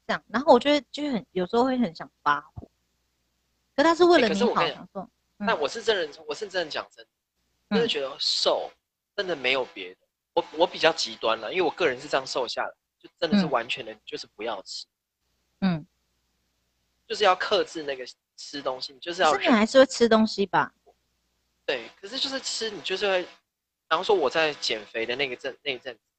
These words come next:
Speaker 2: 我就会给自己两个礼拜。
Speaker 1: 嗯。
Speaker 2: 我就那两个礼拜，我就是全部都吃水煮，然后清淡，
Speaker 1: 嗯，嗯。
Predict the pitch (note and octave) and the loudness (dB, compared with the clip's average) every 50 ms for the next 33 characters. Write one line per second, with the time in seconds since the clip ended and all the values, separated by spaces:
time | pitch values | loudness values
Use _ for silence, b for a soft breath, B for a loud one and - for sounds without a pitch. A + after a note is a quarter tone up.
0 | _ _ _ - - D#3+ D#3 - C3+ A#2 - - - D3 B2 A2 A2 G2+ F#2 - | _ _ _ -6 -6 -4 -4 -4 -8 -10 -10 -12 -12 -10 -8 -6 -6 -8 -8 -10
1 | - G2+ _ _ _ _ _ - F#2+ - _ _ _ _ _ _ _ _ _ - | -16 -20 _ _ _ _ _ -20 -20 -20 _ _ _ _ _ _ _ _ _ -2
2 | G#3 G#3+ G3 F3 C#3 A#2+ A#2 - F#3 F#3+ G3+ F#3+ D#3+ B2 G2+ G#2 A2 G#2+ G#2 G#2+ | 0 0 0 0 -2 -4 -2 -2 0 0 0 0 0 0 -2 -2 -6 -8 -8 -4
3 | - D3 C3 A2+ A2+ C3 D3+ - - - - - C3 C3+ D#3 E3+ D#3 C#3+ C#3+ - | -2 -2 -2 -2 -4 -6 -8 -8 -8 -8 -8 -8 -8 -6 -4 -2 0 0 -2 -2
4 | - - C#3 B2+ - - A#2 A2 A#2+ - - - _ _ _ _ _ _ _ _ | -6 -8 -8 -8 -8 -6 -6 -6 -6 -8 -12 -16 _ _ _ _ _ _ _ _
5 | _ - C3+ C#3+ C#3 C3+ A3 A3 G3+ G3 G3 F#3+ F#3 F#3 F3 D#3 D3+ A2+ - _ | _ -6 -4 -2 0 4 6 6 6 6 4 2 0 -2 -4 -4 -4 -4 -6 _